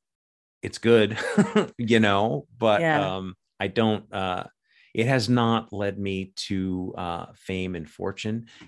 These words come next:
Speaker 1: in the recovery world. Uh, I don't, you know, I don't sell a lot of t-shirts, that sort of thing. And
Speaker 2: Yeah.
Speaker 1: that's fine. I'm, you know what I mean? Like, I, I, it's
Speaker 2: I think, I wonder about that, 'cause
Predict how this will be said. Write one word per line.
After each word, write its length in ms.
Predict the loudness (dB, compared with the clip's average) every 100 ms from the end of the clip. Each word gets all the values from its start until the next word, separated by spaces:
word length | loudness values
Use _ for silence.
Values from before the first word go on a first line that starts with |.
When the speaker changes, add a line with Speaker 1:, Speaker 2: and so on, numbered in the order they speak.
| -8
Speaker 1:
in 140 | -6
the 80 | -6
recovery 480 | -6 -4 -2 0 2
world. 420 | 2 0 -2 -4 -18 -18 -8
Uh, 300 | -4 -2 -4
I 40 | -4
don't, 300 | -4 -4 -6 -14 -16 -16
you 160 | -12 -10
know, 160 | -8 -8
I 80 | -8
don't 220 | -8 -8
sell 260 | -6 -6
a 40 | -4
lot 200 | -6 -8
of 120 | -12
t-shirts, 760 | -8 -6 -2 -2 -2 -4 -4 -6 _ _ _ -6
that 180 | -4
sort 180 | 0 0
of 100 | 0
thing. 380 | 2 2 2 -2
And 120 | -2
Speaker 2:
Yeah. 120 | 0 0
Speaker 1:
that's 120 | -4
fine. 600 | -2 0 2 0 -2 -6 -8
I'm, 160 | -6 0
you 140 | 4
know 80 | 4
what 100 | 6
I 40 |
mean? 320 | 4 4 2 0
Like, 260 | -2 0
I, 200 | 0 0 -2
I, 160 | -6 -8 _ _ _ -6
it's 160 | 0
Speaker 2:
I 60 | 2
think, 320 | 2 0 0 -6 _
I 100 | 2 4
wonder 360 | 4 4 4
about 360 | 4 4 2 0
that, 260 | -4 -4
'cause 360 | -8 -8 -8 -16